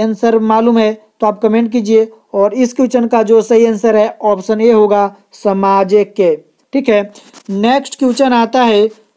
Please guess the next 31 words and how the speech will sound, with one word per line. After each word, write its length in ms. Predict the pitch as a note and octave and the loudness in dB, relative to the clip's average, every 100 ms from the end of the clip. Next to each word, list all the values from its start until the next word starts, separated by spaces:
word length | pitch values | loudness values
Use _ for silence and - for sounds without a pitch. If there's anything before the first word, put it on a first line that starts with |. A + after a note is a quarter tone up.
| - | -10
लोक 400 | F#3 G#3+ C#4 C#4 | 0 2 0 -2
साहित्य 420 | - B3 A#3+ B3 | -2 0 0 -2
के 100 | B3+ | -2
अंतर्गत 680 | A#3 A3+ A#3+ A#3 G#3+ G3+ G3+ - _ _ G3+ | 0 0 0 0 0 -2 -4 -12 _ _ -10
नाई 420 | G3 G#3+ A#3 B3 - - | -2 0 0 -2 -8 -4
आब 260 | F#3 G#3+ G3 | 0 0 0
हवे। 340 | F#3+ F#3+ D#3+ D3+ | 0 0 -2 -4
ठीक 160 | A#3+ | -2
है, 180 | A3 G#3 - _ - | -2 -4 -8 _ -14
लोक 360 | F3 G#3 C#4 C#4 | 0 2 2 -2
साहित्य 460 | C4+ G#3+ G#3+ A3+ - | -2 0 0 -4 -2
के 80 | |
अंतर्गत 680 | A#3+ G#3 G3+ A#3 G#3 G#3 G#3 - _ - | -2 -2 0 0 2 0 -2 -12 _ -8
नाई 320 | G3+ G#3 A#3 - F3+ | -2 0 0 -4 0
आब 200 | F3+ F#3+ F3+ - | 0 0 -6 -10
है, 240 | - G3 E3 - _ _ _ | -4 -2 -2 -8 _ _ _
अर्थात 540 | A3 G#3+ A3 A3 G#3 - _ - | -4 -2 0 0 -2 -8 _ -4
इनमें 200 | A3 A#3+ | -2 -2
से 120 | A#3+ | -2
कौन 320 | A#3 A#3 A#3 A#3+ | -2 0 0 0
सा 180 | A#3+ A3 | -2 -2
option 360 | G#3 - B3+ | -4 -2 0
है 240 | G#3+ G#3 G3+ _ - | 2 0 -4 _ -4
जो 160 | F#3 G#3+ | 0 2
लोक 360 | G#3 A#3+ C4 | 2 2 0
साहित्य 480 | - A#3+ G3+ A3+ A3+ | -2 0 0 -2 -2
के 80 | A#3+ | -2
अंतर्गत 500 | G#3+ G#3+ A3+ G#3 A3 | -2 0 0 0 -2
नहीं 360 | G#3 G3 F3+ G#3+ | -4 -4 -2 0
आता 280 | G3 F3+ G#3+ | -2 -2 -2
है? 280 | G3 F#3 | 0 -2